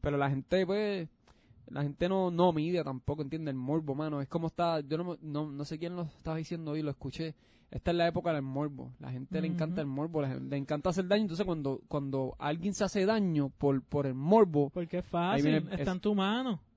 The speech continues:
Speaker 1: Exacto.
Speaker 2: ¿Me entiendes? Como en, en, hay un podcast que yo escucho que no me acuerdo, no me acuerdo quién lo dijo, pero esto no es mío.
Speaker 1: Ajá.
Speaker 2: Este, que antes, para que ese odio le llegara al artista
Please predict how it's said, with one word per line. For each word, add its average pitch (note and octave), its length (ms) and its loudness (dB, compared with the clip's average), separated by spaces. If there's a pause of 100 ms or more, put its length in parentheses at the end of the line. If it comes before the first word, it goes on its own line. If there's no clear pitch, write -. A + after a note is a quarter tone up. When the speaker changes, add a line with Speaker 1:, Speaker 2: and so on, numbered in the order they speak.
(100)
Speaker 1:
Exacto. C3+ 600 -8
Speaker 2:
¿Me F3+ 80 -4
entiendes? A3 420 0
Como F#3 300 0
en, F#3 320 -6
en, F3 420 -6
hay G3+ 180 -4
un A3 120 0
podcast A3+ 360 0
que A3+ 60 -2
yo A3+ 60 2
escucho A3+ 320 -2
que F3+ 240 -2
no E3+ 140 -10
me F3+ 100 -8
acuerdo, G3+ 440 -4 (200)
no F3+ 80 -10
me G3+ 60 -2
acuerdo A3 200 2
quién G#3+ 160 2
lo G3 80 4
dijo, F3+ 220 4
pero D#3+ 340 -6
esto F3+ 220 -10
no F3+ 60 -4
es F3 60 -4
mío. D#3+ 200 -8 (640)
Speaker 1:
Ajá. D#3+ 200 -4
Speaker 2:
Este, F#3 280 0
que F#3 220 0
antes, G3+ 600 -2
para F3+ 400 0
que F#3 260 0
ese G#3 180 0
odio B3 220 2
le A#3+ 140 0
llegara A3+ 320 2
al A#3 60 2
artista G#3+ 680 -4